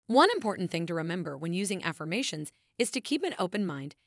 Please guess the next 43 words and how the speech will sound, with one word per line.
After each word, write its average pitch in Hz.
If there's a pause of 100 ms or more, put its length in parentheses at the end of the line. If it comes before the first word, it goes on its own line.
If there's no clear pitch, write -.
(120)
and 240
be 262
willing 320
to 349
try 165
new 160
things. 196 (760)
While 262
some 440
affirmations 180
may 233
work 220
better 220
for 180
you 160
than 151
others, 160 (280)
it 269
is 285
important 285
to 170
be 165
open 208
to 160
trying 160
different 247
affirmations 165
and 160
techniques 214 (300)
to 240
see -
what 262
works 180
best 156
for 170
you. 220 (880)
Additionally, 220 (220)
it 254
is 311
important 185
to 165
have 156
patience 185